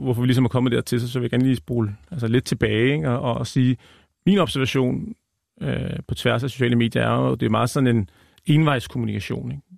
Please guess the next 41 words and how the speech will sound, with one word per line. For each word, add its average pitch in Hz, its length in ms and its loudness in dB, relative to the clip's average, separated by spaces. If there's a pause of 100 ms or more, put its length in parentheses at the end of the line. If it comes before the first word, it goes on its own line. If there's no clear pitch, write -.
I 165 80 -6
virkeligheden 143 460 2
så 147 120 0
er 135 200 0
der 120 80 -2
en 120 80 2
masse 123 200 2
mennesker, 123 260 -2
der 127 80 0
lægger 110 180 0
noget 107 140 2
indhold 131 300 2
ud, 175 240 2 (680)
og, 127 500 0
øhm, 107 1080 0 (180)
og 156 80 -8
så 151 80 0
sidder 160 180 0
man 139 60 2
sådan 147 180 0
lidt - 80 -4
reaktivt 127 520 0
tilbage 113 300 0
og 123 80 0
følger 135 340 2
dem 127 120 0
og 113 60 0
observerer 131 460 -2
dem. 123 280 -2
Man 113 140 -4
kan 110 100 -4
selvfølgelig 123 260 0
komme 123 140 0
med 107 100 0
kommentarer, 131 440 -2
men 143 160 -2
der 156 60 0
er 147 100 0
ikke 156 200 0
nogen 139 200 4
sådan 139 200 -4